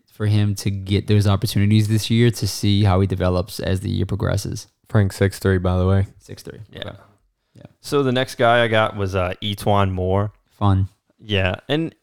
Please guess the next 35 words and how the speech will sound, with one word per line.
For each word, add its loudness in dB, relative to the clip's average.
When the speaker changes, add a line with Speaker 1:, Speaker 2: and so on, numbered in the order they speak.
Speaker 3:
actually, -4
E'Twaun -6
Moore -4
became -8
kinda -8
interesting -16
to -12
me -8
the -2
more 4
I -4
kind 2
of, 0
uh, 2
read 0
about -2
him -6
and, -10
and -6
studied -2
him. -8
Um, 4
he's 4
a 2
guy 6
we've 0
been, 0
who's 2
been 0
a 0
Pelican 2
the 2
past 2
three 2
years. 2